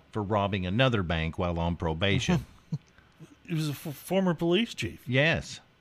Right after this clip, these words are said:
Speaker 1: in South Carolina. Now, I'm telling you, Cliff, if he keeps this up,
Speaker 2: Yeah.
Speaker 1: I have serious doubts that he's gonna get his old job
Speaker 2: No, I
Speaker 1: back
Speaker 2: think you're
Speaker 1: anytime in
Speaker 2: right.
Speaker 1: the near
Speaker 2: Yeah.
Speaker 1: future.
Speaker 2: No, I think you're right.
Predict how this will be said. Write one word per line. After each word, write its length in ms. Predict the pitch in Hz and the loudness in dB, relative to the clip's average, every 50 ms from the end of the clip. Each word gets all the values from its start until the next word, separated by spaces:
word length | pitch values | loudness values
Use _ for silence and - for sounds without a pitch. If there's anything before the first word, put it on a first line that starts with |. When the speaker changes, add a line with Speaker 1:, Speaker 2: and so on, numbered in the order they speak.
| _ _ | _ _
Speaker 1:
in 140 | - 101 98 | -4 -4 -4
South 300 | - 117 113 120 117 - | -2 -2 -2 -2 -2 -2
Carolina. 560 | - 117 113 113 117 117 117 113 85 120 117 - - - - - - - - - | -2 -2 0 0 -2 -2 -2 -4 -6 -8 -10 -14 -18 -20 -20 -20 -20 -20 -10 -2
Now, 140 | 123 127 135 | 2 2 2
I'm 100 | 165 180 | 2 2
telling 320 | - 208 214 220 196 135 | 2 2 2 2 2 2
you, 100 | 101 87 | 2 0
Cliff, 340 | 78 - 92 90 87 95 - | 0 0 0 0 0 0 -2
if 100 | 107 - | -2 0
he 160 | - 202 226 214 | 0 0 0 0
keeps 320 | - 220 208 190 160 - | 0 -2 -2 -2 -2 -4
this 220 | - 165 151 131 - | -4 -4 -4 -2 -2
up, 360 | 151 143 123 80 - - - - - | 0 0 0 -2 -4 -6 -10 -18 -8
Speaker 2:
Yeah. 320 | - 151 151 151 151 190 220 - - - _ _ _ _ _ _ _ - | -2 0 0 2 2 0 -2 -4 -10 -20 _ _ _ _ _ _ _ -2
Speaker 1:
I 120 | - 156 214 | 0 2 4
have 220 | 247 247 240 190 | 4 4 2 0
serious 440 | - - 202 190 185 175 156 127 - | -2 -2 0 0 2 2 0 0 -2
doubts 340 | - 120 127 139 139 123 - | -2 -2 0 0 -2 -2 -4
that 80 | 117 95 | -4 -2
he's 140 | 113 139 131 | -2 -2 0
gonna 160 | 135 139 120 | 0 0 0
get 160 | 107 107 113 107 | 2 0 -2 -2
his 160 | 104 95 101 | -2 -4 -4
old 200 | 101 98 92 87 | -6 -6 -6 -6
job 340 | 76 113 113 131 135 95 78 | -4 -4 -4 -4 -4 -4 -4
Speaker 2:
No, 60 | 82 | -4
I 20 | 78 156 | -2 -2
Speaker 1:
back 80 | 151 104 | -2 -2
Speaker 2:
think 200 | 98 - - - | -2 -2 -2 -2
you're 120 | 147 - | 0 0
Speaker 1:
anytime 100 | - 143 | 2 2
in 40 | 180 202 | 2 0
Speaker 2:
right. 80 | 175 | 0
Speaker 1:
the 60 | 170 | -2
near 200 | 170 - - 151 170 | -2 0 0 0 0
Speaker 2:
Yeah. 60 | 175 | 0
Speaker 1:
future. 400 | 143 135 143 143 - - 151 135 | 0 0 -2 -2 -4 -6 -4 -2
Speaker 2:
No, 140 | 131 127 127 | 0 0 0
I 60 | 131 | 0
think 180 | 131 165 151 139 | -2 -2 -4 -2
you're 80 | 143 127 | -2 -2
right. 220 | 135 165 175 - | -2 -2 -2 -4